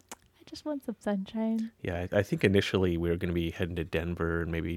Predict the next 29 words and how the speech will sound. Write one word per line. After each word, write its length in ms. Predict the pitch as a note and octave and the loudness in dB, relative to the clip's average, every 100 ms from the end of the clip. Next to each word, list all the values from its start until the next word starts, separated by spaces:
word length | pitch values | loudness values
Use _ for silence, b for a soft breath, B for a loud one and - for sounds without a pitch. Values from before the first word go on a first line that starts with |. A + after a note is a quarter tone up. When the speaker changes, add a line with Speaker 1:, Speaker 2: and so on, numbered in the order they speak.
| - | -6
Speaker 2:
do 80 | F#2+ | -10
some 200 | - E2 | -8 -10
skiing 580 | - E2+ E2+ E2 E2 | -8 -6 -4 -4 -4
or 100 | E2 | -6
something 340 | E2 - F2 E2 | -6 -6 -6 -8
like 220 | E2 - | -10 -8
that, 400 | D#2+ E2 E2 - | -6 -4 -6 -6
uh, 60 | F#2+ | -8
you 140 | G2 | -8
know, 80 | F#2 | -10
a 40 | |
quick 240 | - - - | -10 -14 -12
trip 240 | - - | -8 -8
for 200 | - F2+ | -6 -6
us. 240 | E2+ - - B B B B B B B - | -6 -8 -18 B B B B B B B -2
Um, 400 | D#2+ D#2 D#2 E2 - | 0 0 -2 -6 0
Speaker 1:
And 180 | G#3+ | 2
then 200 | A3 G#3 | 2 2
we 100 | G3+ | 2
were 160 | G#3 G3+ | 4 4
like, 260 | F#3+ F#3+ - | 0 -2 2
"Wait 180 | A#3+ A3 | 2 2
a 40 | |
second, 440 | - - - - - - | -4 -16 -14 -16 -14 -4
let's 180 | A3+ - | -4 -2
go 140 | A3+ | -6
to 60 | G3+ | -6
Temptations." 880 | - F#3 - - - A#3+ - - - _ _ - - _ B B B - | -6 -6 -8 -14 -14 -14 -16 -20 -20 _ _ -20 -20 _ B B B -2
Speaker 2:
Yep, 140 | A2+ | -2